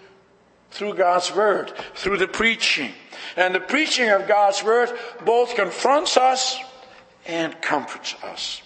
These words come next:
It confronts us with the law and with the fact that we are to seek perfection in this life, which is not a one-time thing. It's not so that when we are done with the preaching about the ten words of the covenant,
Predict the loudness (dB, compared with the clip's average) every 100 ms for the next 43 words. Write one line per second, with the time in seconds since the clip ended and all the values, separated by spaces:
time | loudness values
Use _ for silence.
0 | -20 _ _ _ -16 -4 -2 0 0 0
1 | 2 2 2 2 2 4 2 0 2 4
2 | 4 4 2 0 0 -2 2 2 2 0
3 | -2 2 4 4 2 -2 0 0 0 0
4 | 2 0 2 0 0 0 0 2 4 4
5 | 4 0 -8 -14 -18 -20 -20 -20 _ -20
6 | -20 -20 -20 -20 -20 _ -20 -16 -8 -2
7 | 2 4 4 2 4 4 4 0 0 0
8 | 0 -6 -18 -20 -20 _ _ _ _ _
9 | _ _ _ _ _ _ _ _ _ _
10 | _ -20 -14 0 0 2 4 4 4 4
11 | 2 4 4 4 2 2 2 -2 -2 -4
12 | -4 -2 -2 0 0 -2 0 0 2 0
13 | 0 -2 -6 -2 0 2 -2